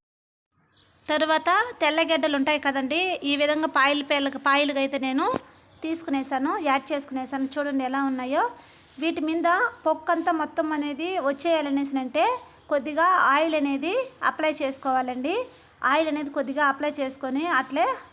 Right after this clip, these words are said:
ఆ చేతికంతా పట్టేసి మనము ఈ విధంగా నేను చూపిస్తాను చూడండి వీడియోలో, ఆ విధంగా బాగా నలిపేసామంటే మనకి ఆ పొక్కు అనేది ఈజీగా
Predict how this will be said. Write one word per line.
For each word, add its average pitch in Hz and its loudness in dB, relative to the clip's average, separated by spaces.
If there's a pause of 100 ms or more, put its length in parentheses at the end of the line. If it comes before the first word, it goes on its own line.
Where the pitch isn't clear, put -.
(140)
ఆ - 6 (380)
చేతికంతా 285 -2
పట్టేసి 277 -2 (580)
మనము 320 2 (120)
ఈ - -4 (100)
విధంగా 294 -2
నేను 277 -2
చూపిస్తాను 294 -6
చూడండి 262 -4
వీడియోలో, 277 0 (460)
ఆ - 2
విధంగా 294 -2
బాగా 269 2 (640)
నలిపేసామంటే 294 0 (260)
మనకి 277 0
ఆ - 2
పొక్కు 285 -4
అనేది 285 -2 (160)
ఈజీగా 339 0